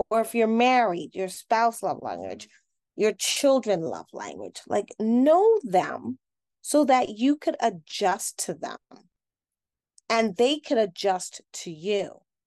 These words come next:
That is so important because your cup is getting filled when you're using the right love language for them and for you.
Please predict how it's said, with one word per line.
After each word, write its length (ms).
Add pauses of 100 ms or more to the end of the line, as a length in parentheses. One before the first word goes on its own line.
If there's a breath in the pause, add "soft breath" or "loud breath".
(640)
That 200
is 200
so 200
important 480
because 500
your 300
cup 280
is 120
getting 340
filled 720 (520)
when 260
you're 240 (100)
using 800 (640)
the 180
right 420
love 380
language 680
for 140
them 400 (160)
and 340
for 180
you. 320